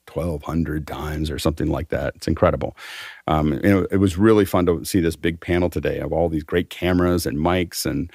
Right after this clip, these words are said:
everything else. And it was great to see people that we like, like Kirsten, that we don't see very often, uh, come on, on the panel. So you, Kirsten, you need to come on more often. We'd love to have you. Um, anyway, so it's just really fantastic.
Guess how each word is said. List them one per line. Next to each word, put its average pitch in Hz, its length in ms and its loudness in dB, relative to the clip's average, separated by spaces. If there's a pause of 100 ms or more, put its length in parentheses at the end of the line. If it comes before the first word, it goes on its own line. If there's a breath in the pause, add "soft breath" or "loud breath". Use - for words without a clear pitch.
(300 loud breath)
everything 90 440 4
else. 85 340 2
And 67 160 -2
it 73 40 -2
was 73 120 -4
great 87 180 2
to - 60 -6
see - 100 -6
people 90 240 -2
that 82 60 -2
we 80 120 0
like, 73 180 -4 (140)
like 76 240 -2
Kirsten, 95 380 2
that 87 60 0
we 82 100 0
don't - 140 -4
see - 180 -4
very 87 220 -6
often, 101 500 2 (280 loud breath)
uh, 87 260 6
come 92 200 4
on, 87 160 4
on 90 160 4
the 90 60 2
panel. 92 560 4
So 80 240 0
you, 90 180 0
Kirsten, 92 320 0
you 87 80 2
need 87 100 2
to 80 40 -2
come 85 160 -2
on 85 120 0
more 85 160 0
often. 90 380 -2
We'd 85 180 -6
love 87 160 -6
to 90 80 -4
have 85 260 0
you. 92 160 -2 (400 loud breath)
Um, 78 320 4
anyway, 78 300 0
so - 140 -2
it's - 200 -6
just 85 200 -4
really - 220 -2
fantastic. - 640 -8